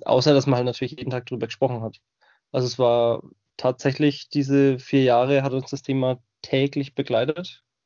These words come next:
und, äh, viele hatten auch anfangs dann nochmal nachgefragt, ob wir das jetzt wirklich machen wollen,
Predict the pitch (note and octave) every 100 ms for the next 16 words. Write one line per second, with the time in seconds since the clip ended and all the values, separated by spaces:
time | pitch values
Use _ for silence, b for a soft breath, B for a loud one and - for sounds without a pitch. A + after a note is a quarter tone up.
0 | _ _ _ - C#3+ C3+ B2+ B2+ A2+ B2
1 | A#2+ A#2+ C#3+ C3+ C3 C3 B2 B2 B2+ C3
2 | C3+ B2 - B2+ A#2+ A#2+ A#2 A#2 A#2 A#2
3 | A#2 A2 A2 C#3 - B2+ - A2+ A#2+ A2+
4 | A2+ - - C3+ D3+ C#3+ C3+ C3+ D#3+ D#3
5 | D#3 D#3+